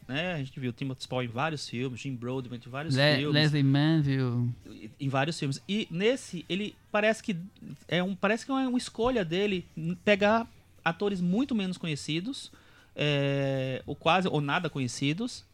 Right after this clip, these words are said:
Speaker 1: e contar a história com eles. Tipo, pra talvez não chamar atenção tanto pra, ou pra um personagem ou pra um ator, e pra situação em geral. Me parece uma intenção, não
Speaker 2: Não, eu
Speaker 1: sei
Speaker 2: também
Speaker 1: se
Speaker 2: é, eu tenho
Speaker 1: eles
Speaker 2: toda essa
Speaker 1: chegaram.
Speaker 2: ideia,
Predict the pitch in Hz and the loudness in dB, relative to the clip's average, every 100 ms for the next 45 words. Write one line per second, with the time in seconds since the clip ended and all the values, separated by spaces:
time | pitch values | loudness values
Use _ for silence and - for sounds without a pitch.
0 | - 185 202 - 208 196 196 - 202 202 | -10 -4 -4 -4 -6 -2 -4 -2 -6 -4
1 | 247 247 180 160 123 - - - - - | -2 2 2 2 -4 -8 -18 -20 -20 -20
2 | - 165 180 - 175 190 190 180 196 185 | -6 -4 -4 -6 0 4 2 2 2 4
3 | 196 208 240 240 202 190 185 185 175 175 | 2 2 0 2 0 0 -4 -6 -6 -8
4 | - - 214 240 202 180 156 151 139 175 | -8 -4 -4 -2 -4 -2 -2 0 2 2
5 | 185 180 165 151 143 - 151 202 - - | 2 -2 -4 -4 -6 -4 -6 -6 -12 -20
6 | - 220 - _ 196 185 202 - 208 202 | -8 -8 -8 _ 2 4 4 0 -8 -4
7 | 190 196 180 196 147 131 - 147 233 254 | -4 -4 -2 0 0 -4 -6 0 2 4
8 | 208 202 202 214 214 220 214 156 123 117 | 4 4 2 -4 -2 -2 -2 0 2 2
9 | 135 190 170 190 214 208 165 190 151 180 | 4 6 8 8 8 6 4 4 4 4
10 | 220 214 226 226 226 190 175 156 | 4 4 2 2 0 -2 -4 -6